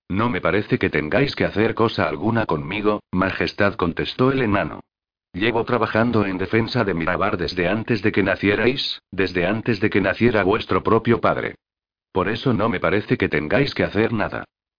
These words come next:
La mirada destemplada que el Marchion le dedicó dejó clara la poca gracia que le hacían las palabras de Torgar.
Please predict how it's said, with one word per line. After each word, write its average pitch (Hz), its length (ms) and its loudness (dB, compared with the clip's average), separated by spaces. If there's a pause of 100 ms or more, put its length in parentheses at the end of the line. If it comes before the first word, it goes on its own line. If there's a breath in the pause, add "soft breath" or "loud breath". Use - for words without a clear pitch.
(200)
La 92 120 4
mirada 107 360 2
destemplada 104 680 2
que 90 140 0
el 85 100 0
Marchion 92 560 0
le 78 100 -2
dedicó 85 400 -2
dejó 131 380 0
clara 101 300 0
la 92 100 -6
poca 117 320 2
gracia 95 420 0
que 101 100 -4
le 117 120 -2
hacían 101 400 0
las 90 160 -2
palabras 101 480 0
de 87 120 0
Torgar. - 400 -2